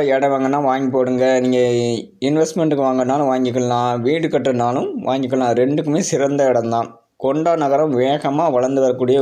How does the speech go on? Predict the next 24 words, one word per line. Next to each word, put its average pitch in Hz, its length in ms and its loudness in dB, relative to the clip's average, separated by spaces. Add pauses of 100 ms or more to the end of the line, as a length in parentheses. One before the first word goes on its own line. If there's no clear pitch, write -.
ஒரு 120 100 -2 (140)
ஏரியா. 120 280 2 (880)
பாருங்க, 127 260 0 (140)
கரண்ட் 139 380 0
இருக்கு, 127 220 -2 (140)
சுத்தி 139 320 -2 (120)
வீடு 147 320 2
இருக்கு. 127 280 -2 (880)
நீங்க 135 240 2
இன்வெஸ்ட்மெண்ட்டுக்கு 151 640 0
வாங்கினாலும் 135 460 0
வாங்கி 131 220 0
போட்டுக்கலாம், 127 680 0 (360)
வீடு 151 260 -2
கட்ட 135 180 0 (100)
வாங்கினாலும் 113 520 -2
வாங்கிக்கலாம். 120 680 -2
கரண்ட் 131 340 0
இருக்கு, 127 200 -2 (120)
சுத்தி 135 300 -2 (100)
வீடெல்லாம் 135 500 0
இருக்கு. 131 240 -4 (1120)
நாளைக்கு 131 340 0
மேற்கு 151 300 -2